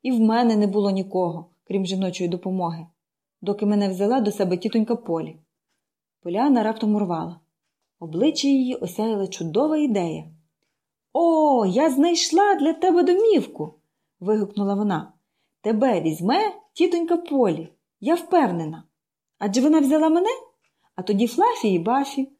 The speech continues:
коли в них не було нікого, хто б їх любив, і їм не було де жити, а це ж лише кошеня і песик».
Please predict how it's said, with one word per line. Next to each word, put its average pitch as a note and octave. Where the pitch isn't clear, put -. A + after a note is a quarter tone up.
коли A#3+
в A3+
них A#3
не A#3
було A3+
нікого, C4
хто -
б A3
їх B3
любив, G3
і G#3
їм B3+
не B3+
було C4
де C4
жити, E3+
а G3+
це A#3
ж G#3+
лише B3
кошеня C4+
і D#4
песик». -